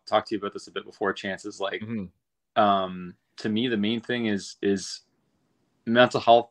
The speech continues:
Speaker 1: needs to go beyond being, like, a buzzword and the green card and, like, these little things that we drop and say, "Yeah, I checked that box," you know, and,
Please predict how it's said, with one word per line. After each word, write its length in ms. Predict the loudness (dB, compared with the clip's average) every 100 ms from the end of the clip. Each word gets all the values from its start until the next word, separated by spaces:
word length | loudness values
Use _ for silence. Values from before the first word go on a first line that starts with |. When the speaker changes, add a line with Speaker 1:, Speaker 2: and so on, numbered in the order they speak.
| -8
Speaker 1:
needs 360 | -4 -2 -4 -4
to 120 | -2
go 160 | 2 0
beyond 500 | 0 2 2 0 -4
being, 280 | -6 -6 -2
like, 260 | -4 -2
a 100 | -4
buzzword 600 | 2 2 2 2 4 4 0 _ _ _
and 140 | -2 -2
the 40 |
green 280 | 0 0 0
card 480 | 6 6 8 4 0
and, 160 | -6 -4
like, 180 | -4 -4
these 220 | -6 -2
little 220 | 0 0
things 360 | 0 -2 0 0
that 120 | 0
we 140 | -2 0
drop 240 | 6 6 6
and 140 | -4
say, 160 | -2 2
"Yeah, 180 | 4 4
I 60 |
checked 260 | 2 -8 -8
that 160 | -6 -2
box," 380 | 0 0 -4 -12
you 80 | -10
know, 240 | -8 -10
and, 220 | -12 -16